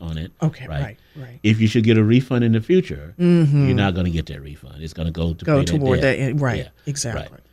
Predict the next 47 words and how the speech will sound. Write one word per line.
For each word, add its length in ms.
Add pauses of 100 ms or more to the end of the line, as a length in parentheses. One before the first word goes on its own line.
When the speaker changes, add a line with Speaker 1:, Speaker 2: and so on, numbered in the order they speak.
(240)
Speaker 1:
But 380
it's 140
better 280
to 60
do 140
it 120
that 220
way. 220
Speaker 2:
Wait, 300
that's 280
Speaker 1:
Yeah, 60
Speaker 2:
true. 180
Speaker 1:
right. 260
Speaker 2:
That's, 200
like 220
you 60
said, 380
than, 280
than 160
to 100
pay 120
Speaker 1:
Mm-hmm. 80
Speaker 2:
the 40
penalty. 440 (400)
Speaker 1:
Yeah. 100
Speaker 2:
Well, 140
excellent 320
job 220
as 120
always, 280
my 120
friend. 340
Anything 680
that 180
you 300
wanted 600 (120)
to 520
bring 300
to 100
the 100
table 320
that 140
I 120
didn't 320
ask 320
question-wise, 760
or 180